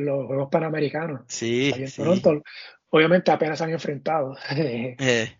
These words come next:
Speaker 1: No, fue la AmeriCup dos mil diecisiete. Allí Puerto Rico ganó, que de hecho ese fue el juego que básicamente le dio el pase a Puerto Rico a los Juegos Panamericanos y eliminó a Brasil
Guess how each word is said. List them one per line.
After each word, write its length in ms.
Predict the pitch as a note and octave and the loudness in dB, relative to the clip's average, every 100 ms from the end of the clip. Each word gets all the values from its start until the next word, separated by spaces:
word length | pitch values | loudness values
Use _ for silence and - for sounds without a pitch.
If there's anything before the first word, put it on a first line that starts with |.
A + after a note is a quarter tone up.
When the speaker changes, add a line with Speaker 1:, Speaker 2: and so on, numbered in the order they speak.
| - | -8
Speaker 1:
No, 300 | D3 D#3 F3+ | -4 -4 -4
fue 160 | - C3 | 0 2
la 100 | D3 | 4
AmeriCup 400 | D3+ D3 D3+ - | 4 4 2 0
dos 100 | C#3+ | -2
mil 80 | C#3+ | -2
diecisiete. 720 | B2+ C#3 E3+ E3+ D#3 C#3+ - _ _ - - - - | -2 0 4 6 4 0 -6 _ _ -20 -20 -10 -4
Allí 140 | B2+ | 2
Puerto 220 | C3 C#3 | 2 4
Rico 200 | D3 D3 | 4 6
ganó, 200 | D3 D#3 | 4 6
que 100 | F#3 | 4
de 60 | D3 | 4
hecho 180 | D3 D#3 | 4 2
ese 600 | D3+ D3 - _ - - | 0 -8 -14 _ -4 -2
fue 160 | F3+ | 0
el 60 | D3 | 0
juego 180 | D3+ F#3+ | 2 2
que 80 | D#3 | 2
básicamente 800 | C3+ D#3 C#3+ D3+ G#3+ F3+ D3+ - - - - - _ - | -2 -4 -4 -6 -4 -4 -4 -10 -20 -20 -20 -20 _ 0
le 80 | C#3 | 2
dio 80 | C#3+ | 4
el 60 | |
pase 180 | D3+ E3+ | 2 2
a 40 | |
Puerto 200 | E3 D3+ | 2 0
Rico 200 | D3 E3 | 0 2
a 40 | F#3+ | 2
los 60 | C#3 | 4
Juegos 160 | C#3+ | 0
Panamericanos 640 | E3 D#3 D3+ C#3+ D#3 G#3+ G#3 | 0 0 0 0 0 4 4
y 80 | |
eliminó 340 | D3+ C#3 B2+ D3 | 4 2 -2 -2
a 40 | |
Brasil 380 | D3+ B2 F3+ | -2 -4 -6